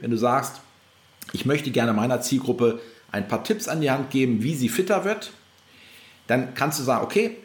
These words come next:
ich mache jetzt, ähm, erstelle mir jetzt ein kleines Post für zum Beispiel Instagram oder für Facebook. Du solltest natürlich wissen, wo deine Zielgruppe sitzt, ganz klar. Dann machst du ein kleines Posting dazu,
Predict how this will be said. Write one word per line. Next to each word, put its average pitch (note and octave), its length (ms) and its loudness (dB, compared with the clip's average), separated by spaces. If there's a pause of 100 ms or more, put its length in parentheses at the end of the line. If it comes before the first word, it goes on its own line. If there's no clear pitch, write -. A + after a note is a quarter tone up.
ich D3+ 200 0
mache E3 240 0
jetzt, D3 460 -2
ähm, B2 320 2
erstelle D#3 360 0
mir C#3 220 2
jetzt B2 300 -2
ein G#2+ 300 2
kleines G#2 300 0
Post - 560 -2 (540)
für A3 360 2
zum D3 160 0
Beispiel B2+ 300 2
Instagram C#3 680 0 (140)
oder D#3 340 6
für C3 140 0
Facebook. C3+ 580 2 (340)
Du G2 100 -6
solltest A#2 300 4
natürlich A2 300 0
wissen, A#2+ 260 2
wo G#2+ 100 4
deine G2+ 260 2
Zielgruppe F#2+ 460 -2
sitzt, G#3+ 360 -2
ganz F#2 220 -4
klar. C3+ 420 0 (680)
Dann C3 280 0 (140)
machst C#3+ 280 -2
du E3 40 0
ein A#2+ 120 0
kleines A2 280 2
Posting F#3+ 500 2
dazu, F3+ 520 -2